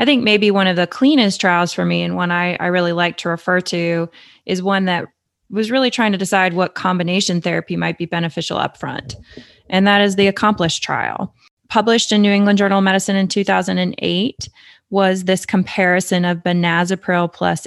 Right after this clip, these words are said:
H C T Z compared to ace inhibitor, also benazepril, plus amlodipine.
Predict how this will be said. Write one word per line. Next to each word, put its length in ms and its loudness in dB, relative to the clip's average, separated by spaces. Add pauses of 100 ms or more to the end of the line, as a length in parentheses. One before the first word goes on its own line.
H 240 -2
C 180 -4
T 320 -4
Z 460 -4 (460)
compared 520 2
to 260 0
ace 280 0
inhibitor, 800 2
also 280 0
benazepril, 800 0
plus 340 -2 (100)
amlodipine. 920 0